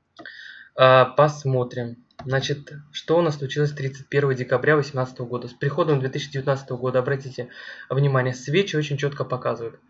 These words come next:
То есть была полная, полнейшая, а, продажа ц-, а, акций компании, цена постоянно падала. Это был большой тренд, можно было понять на недельном графике, да, то есть этот тренд продолжался месяцами.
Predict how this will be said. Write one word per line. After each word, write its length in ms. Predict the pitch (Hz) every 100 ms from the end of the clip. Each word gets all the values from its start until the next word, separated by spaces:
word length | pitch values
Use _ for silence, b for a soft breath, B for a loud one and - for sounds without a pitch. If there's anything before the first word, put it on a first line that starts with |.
| B B B B
То 80 | 143
есть 240 | - -
была 440 | 139 135 170 156
полная, 800 | 143 - 160 170 160 139 127 127 -
полнейшая, 720 | 143 151 156 147 139 123 120 -
а, 300 | 123 120 117
продажа 520 | - 143 139 123 123
ц-, 220 | - -
а, 300 | 135 127 123
акций 240 | 127 - 131
компании, 640 | 135 127 117 117 143 147 -
цена 260 | 151 147
постоянно 480 | 139 139 139 131 123
падала. 560 | 123 117 113 123 160 - _ _ _ _
Это 140 | 139 135
был 180 | 135 131
большой 400 | 135 135 156 147
тренд, 400 | 135 117 120 117 _ - -
можно 280 | 127 123 117
было 160 | 120 120
понять 380 | 127 127 123
на 80 | 127
недельном 480 | 131 131 131 131 123
графике, 380 | 113 113 - 127
да, 140 | 131
то 100 | 147
есть 120 | 135
этот 240 | 127 123 123
тренд 240 | 139 135
продолжался 540 | 123 120 123 120 - 127
месяцами. 680 | 127 147 135 123 113 127